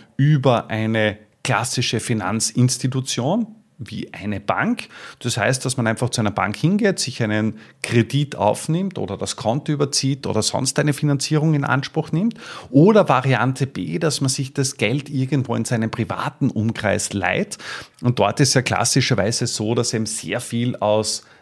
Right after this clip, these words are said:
dem Bereich der Familie oder auch aus dem Freundeskreis abgedeckt wird.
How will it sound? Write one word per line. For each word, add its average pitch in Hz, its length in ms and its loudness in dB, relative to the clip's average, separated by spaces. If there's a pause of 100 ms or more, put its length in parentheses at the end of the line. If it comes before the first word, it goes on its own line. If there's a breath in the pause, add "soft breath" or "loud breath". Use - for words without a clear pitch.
(140)
dem 104 180 0
Bereich 87 640 -4 (640 soft breath)
der 107 140 2
Familie 117 720 2
oder 110 300 2
auch 98 180 0
aus 101 120 -2
dem 107 160 -2
Freundeskreis 92 680 -2 (1200)
abgedeckt - 800 -4
wird. - 280 -14